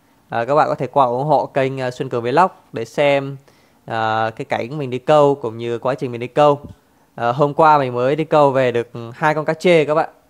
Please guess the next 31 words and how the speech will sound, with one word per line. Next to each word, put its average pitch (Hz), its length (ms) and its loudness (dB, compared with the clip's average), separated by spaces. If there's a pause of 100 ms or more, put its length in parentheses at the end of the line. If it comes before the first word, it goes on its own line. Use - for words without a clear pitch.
(400)
Hai 156 200 0
con 143 60 -4
cá 156 80 -2
chê. 156 340 2 (680)
Ờ, 120 460 0
mình 127 140 -4
đang 143 260 0
nuôi 151 160 2
một 135 200 -6
con 143 380 4 (140)
với 120 560 -2 (500)
trong 139 160 -2
hồ 123 400 2
của 113 140 -6
con 127 380 -2
cá 127 140 -4
phát 160 200 -8
tài. 123 300 4 (640)
Còn 123 220 0
con 139 240 -2
cá 135 180 0
cha 165 420 6
hôm 156 240 2
bữa 123 400 4
mình, 127 340 -4
ờ, 113 360 -4 (260)
mình 120 160 -10
câu 151 260 4
về 127 580 0 (400)
thì, 117 340 -4
ờ, 107 160 -2